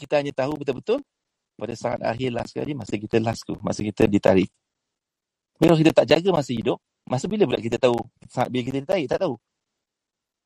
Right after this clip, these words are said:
Ha, so the final point itulah yang kita kena, kita kena make sure. But to make sure the final point, which we don't know,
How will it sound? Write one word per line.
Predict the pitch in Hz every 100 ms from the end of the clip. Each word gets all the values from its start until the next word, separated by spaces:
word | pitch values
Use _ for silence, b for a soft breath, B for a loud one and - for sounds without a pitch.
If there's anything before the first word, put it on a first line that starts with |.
| -
Ha, | -
so | 110
the | 98
final | - 190 233 190
point | - 185 156
itulah | 147 139 - _ _ _ _ _ _ _ _ _ _ _
yang | - 101
kita | 113 110
kena, | 110 110 107 113 _ _ _ -
kita | -
kena | 107 107
make | 104
sure. | - - - _ _ _ _ _
But | - - _ _
to | 113
make | - 226
sure | 277
the | 190
final | 156 135 -
point, | 180
which | 139 123
we | 117
don't | 113
know, | 113